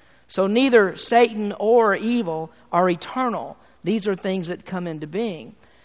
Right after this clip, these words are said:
Now, in Ezekiel twenty-eight, verses twelve through fifteen, we have that picture of Lucifer. That's Lucifer and not Satan. Now, they're the same people.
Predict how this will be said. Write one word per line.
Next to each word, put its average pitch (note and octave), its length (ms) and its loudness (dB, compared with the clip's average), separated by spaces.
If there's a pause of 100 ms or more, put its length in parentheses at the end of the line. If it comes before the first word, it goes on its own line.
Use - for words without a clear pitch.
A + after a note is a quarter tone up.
(140)
Now, G3 220 2
in F#3+ 340 -2
Ezekiel G#3+ 460 0
twenty-eight, G#3+ 500 0
verses G3 340 -2
twelve G3+ 380 0
through F3+ 160 -6
fifteen, F3+ 560 -8
we F#3 140 -2
have F#3 240 -2
that F3 260 -2
picture E3 480 -8 (220)
of D#3+ 120 -4
Lucifer. F3+ 680 -4 (200)
That's A3 320 4
Lucifer F3+ 680 -2 (320)
and F#3+ 160 -2
not - 300 2 (100)
Satan. G3+ 540 -4 (540)
Now, D3 120 -6
they're F3+ 120 -2
the F3 120 -6
same A3+ 340 -2
people. F#3 560 -2